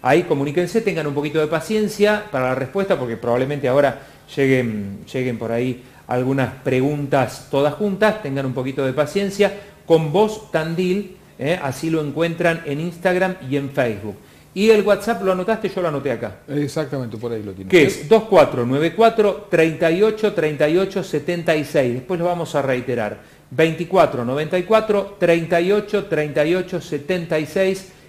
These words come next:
Speaker 1: es el WhatsApp del grupo Con Vos.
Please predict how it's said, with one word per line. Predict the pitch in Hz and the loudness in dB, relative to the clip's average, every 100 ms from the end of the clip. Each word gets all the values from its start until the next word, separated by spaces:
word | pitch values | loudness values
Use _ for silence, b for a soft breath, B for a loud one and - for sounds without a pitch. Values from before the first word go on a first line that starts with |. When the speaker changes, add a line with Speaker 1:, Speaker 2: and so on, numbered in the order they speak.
| - | -8
Speaker 1:
es | 139 156 | -4 0
el | 151 | 2
WhatsApp | 147 147 175 175 | 2 2 0 0
del | 143 139 | 0 0
grupo | 143 160 165 160 - - - | 0 0 4 2 2 -14 -2
Con | 151 151 | 0 2
Vos. | 180 214 214 | 4 4 4